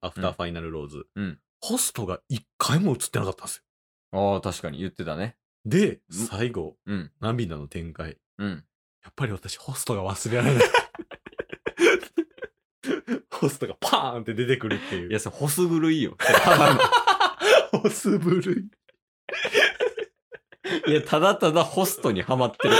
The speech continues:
Speaker 2: 女。それはね。いや、でも、あの、ちょっとこうなってほしいな、みたいな展開は二人で話してたやん、さっき。
Speaker 1: うんうんうんうん。
Speaker 2: あの、社長が、
Speaker 1: はい。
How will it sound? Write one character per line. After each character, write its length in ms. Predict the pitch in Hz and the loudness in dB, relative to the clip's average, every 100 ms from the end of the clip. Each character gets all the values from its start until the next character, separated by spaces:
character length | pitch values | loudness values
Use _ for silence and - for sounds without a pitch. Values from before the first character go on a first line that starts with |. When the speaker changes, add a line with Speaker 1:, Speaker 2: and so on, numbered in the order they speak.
| - | 8
Speaker 2:
女。 200 | 139 123 - 453 453 453 - 480 - 415 | 8 4 2 0 0 -4 -8 -10 -6 -4
そ 100 | 95 | -2
れ 100 | 101 | -2
は 160 | 98 | -2
ね。 140 | 98 139 - _ _ - 508 - _ - 453 - - 294 320 285 - _ - | -4 -6 -10 _ _ -8 -8 -14 _ 2 4 4 -6 -2 -2 -2 -8 _ -4
い 60 | |
や、 180 | 110 113 | 2 2
で 100 | 113 | 2
も、 160 | 104 98 | -2 -2
あ 80 | 95 | -4
の、 420 | 92 90 87 - _ _ | -4 -6 -8 -10 _ _
ち 60 | - | -8
ょ 20 | |
っ 20 | 220 | -4
と 120 | - | -4
こ 300 | - 214 247 | 2 2 4
う 40 | |
な 100 | 220 | 2
っ 100 | 170 | 0
て 80 | - | 2
ほ 120 | 175 | 2
し 200 | 185 151 | 2 0
い 40 | 135 | 0
な、 160 | 147 | 2
み 120 | 131 | 2
た 80 | 107 | 0
い 40 | 95 | 0
な 120 | 85 | -2
展 300 | 123 117 110 | -2 -2 0
開 180 | 113 104 | 0 2
は 320 | 104 98 - | 2 0 -4
二 160 | _ 117 | _ -2
人 80 | 87 | -2
で 60 | |
話 260 | 90 87 87 | -4 -6 -8
し 20 | |
て 80 | 90 | -8
た 60 | 80 | -10
や 80 | |
ん、 20 | 64 | -12
さ 120 | 76 | -18
っ 20 | |
き。 40 | _ | _
Speaker 1:
う 60 | 151 | -2
ん 40 | |
う 20 | 190 | 0
ん 40 | |
う 20 | |
ん 20 | 165 | 2
う 40 | |
ん。 20 | |
Speaker 2:
あ 100 | 151 | 2
の、 440 | 135 139 123 120 - _ _ - | 2 0 -2 -4 -8 _ _ -2
社 220 | - 277 | 0 0
長 320 | - 302 85 | 0 -2 -2
が、 320 | - 92 - _ _ _ | -2 -4 -4 _ _ _
Speaker 1:
は 140 | - 123 | 0 0
い。 140 | 76 | 0